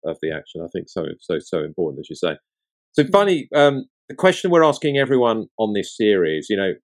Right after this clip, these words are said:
Speaker 1: how can H R help the business identify critical skills for the future?
Speaker 2: I think real alignment to, to business purpose, um,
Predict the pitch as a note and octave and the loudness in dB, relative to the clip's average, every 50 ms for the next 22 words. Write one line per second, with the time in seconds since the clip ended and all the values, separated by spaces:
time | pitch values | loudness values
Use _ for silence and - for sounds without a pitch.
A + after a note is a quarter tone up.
0 | - - C#3 C#3+ D3+ D3 D3 D#3+ D3 B2+ B2 A#2 - - - B2 A2 G#2+ G#2 G2 | -12 -4 -2 0 0 0 -2 -2 -2 -2 -2 -2 -4 -4 -2 0 2 2 2 2
1 | F#2 E2 - _ _ _ _ _ - A#2 A2 G2 - - - F#2+ F2+ - G2+ F2 | 0 -2 -6 _ _ _ _ _ -4 -2 -2 -2 -2 -4 -6 -6 -4 -2 -4 -4
2 | - - F#2 F2 - F#2+ F2+ F2+ F2 - G2 F#2 F2 - F#2+ - - G2+ F2 F2 | -4 -6 -8 -6 -4 -2 -2 -2 -2 -2 -4 -4 -4 -6 -10 -8 -4 -4 -2 -2
3 | F2 E2 - _ - - G2 - - - F2+ D#2+ - - G#2 F#2 E2 D#2+ - - | -2 -4 -6 _ -4 -4 -4 -4 -6 -10 -12 -12 -8 -4 -2 -2 -2 -2 -6 -8
4 | F2 D#2+ D#2 _ - E2+ D2+ C#2 _ - B1+ B1 _ _ _ _ _ _ _ _ | -8 -8 -8 _ -8 -8 -8 -8 _ -12 -12 -12 _ _ _ _ _ _ _ _
5 | _ _ _ - _ G#3+ - A#3+ B3 A#3+ B3 B3+ B3 - _ _ _ _ _ _ | _ _ _ -20 _ -2 2 2 2 2 0 -6 -14 -18 _ _ _ _ _ _
6 | - G3+ G3 G3+ G#3+ A3+ A3+ A3 G#3+ G#3 G3+ G3+ G3 G3 G3 F#3+ G3+ G#3 - F#3 | -2 2 4 6 8 8 8 8 6 6 4 4 4 4 2 2 0 -2 -4 -4
7 | F3+ F3 F3 - - E3+ F3 F3 E3+ F3+ F3+ - - - - E3 E3+ - - - | -6 -6 -6 -6 -6 -4 -4 -6 -6 -6 -8 -10 -10 -10 -8 -8 -8 -8 -8 -8
8 | - F#3 F3+ - - - - - _ _ _ - F#3 E3+ E3+ F3 F#3 F3+ F#3 F#3+ | -8 -8 -8 -10 -12 -14 -16 -18 _ _ _ -8 -6 -4 -4 -4 -6 -6 -6 -6
9 | F#3+ G3+ F#3+ G3 - | -8 -8 -8 -10 -12